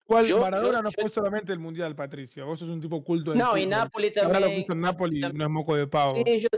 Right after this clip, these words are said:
Speaker 2: yo entiendo, pero vos tenés que ver que, que, que é, é um, é um tempo distinto, o, o, o Davo. É um tempo que não valorava tanto o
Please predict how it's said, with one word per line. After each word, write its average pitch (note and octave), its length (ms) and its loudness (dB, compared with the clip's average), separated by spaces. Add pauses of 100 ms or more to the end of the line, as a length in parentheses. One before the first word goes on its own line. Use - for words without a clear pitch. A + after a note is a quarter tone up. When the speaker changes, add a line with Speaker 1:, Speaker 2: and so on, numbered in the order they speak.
Speaker 2:
yo A3 100 0
entiendo, A3 380 0
pero C#3 260 -4 (160)
vos D#3+ 200 -2
tenés F#3+ 200 -2
que D#3+ 100 2
ver F3 160 0
que, C#3 380 -2
que, B2+ 220 -4
que - 240 -6
é, D3+ 260 4
é D#3 140 0
um, F3+ 200 0
é D#3 120 0
um E3+ 160 0
tempo F3 280 0
distinto, D3+ 540 0
o, B2 220 2
o, A#2 480 0 (220)
o A#2 100 -4
Davo. A#2 240 2 (360)
É D3 60 2
um C#3 80 4
tempo D#3+ 280 0
que D3+ 500 4 (200)
não E3 140 2
valorava F#3 520 4
tanto F3+ 200 -4
o E3+ 40 -10